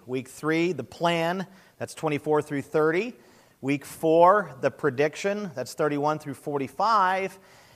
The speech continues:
And then we'll wrap it up on week five. We're gonna look at the promotion, and that's verses forty-six through forty-nine. That's the end of, that's the entire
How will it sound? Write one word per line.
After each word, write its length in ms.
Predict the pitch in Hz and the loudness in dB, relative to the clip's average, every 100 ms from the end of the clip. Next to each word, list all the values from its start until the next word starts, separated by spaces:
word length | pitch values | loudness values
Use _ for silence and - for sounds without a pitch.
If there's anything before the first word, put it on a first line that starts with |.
| _ | _
And 160 | 123 131 | -6 -2
then 80 | 139 | 2
we'll 160 | 143 | 4
wrap 240 | 147 156 151 | 6 6 6
it 60 | |
up 200 | 156 156 - | 4 2 -2
on 220 | 143 143 | -4 -2
week 220 | 156 147 | -2 -4
five. 480 | - 175 170 151 139 | 0 2 4 4 2
We're 60 | |
gonna 100 | 139 | 0
look 180 | 143 147 | -2 -2
at 140 | 147 - | -4 -6
the 80 | |
promotion, 960 | 127 - 139 135 151 165 - 131 104 101 - - - - | -10 -4 -4 0 2 2 0 -6 -6 -10 -16 -20 -20 -12
and 100 | 117 | -6
that's 160 | 120 - | -6 -4
verses 400 | 131 131 120 - | -4 -4 -8 -8
forty-six 720 | 135 127 123 - 131 123 - | -6 -4 -6 -6 -8 -8 -16
through 320 | - 127 117 | -16 -12 -12
forty-nine. 640 | - 127 123 120 120 117 | -10 -8 -8 -6 -8 -10
That's 180 | 110 107 | -12 -12
the 100 | 120 | -12
end 120 | 113 | -10
of, 80 | 113 | -6
that's 180 | 147 156 | -4 -2
the 80 | 151 | -4
entire 320 | 127 185 | -2 0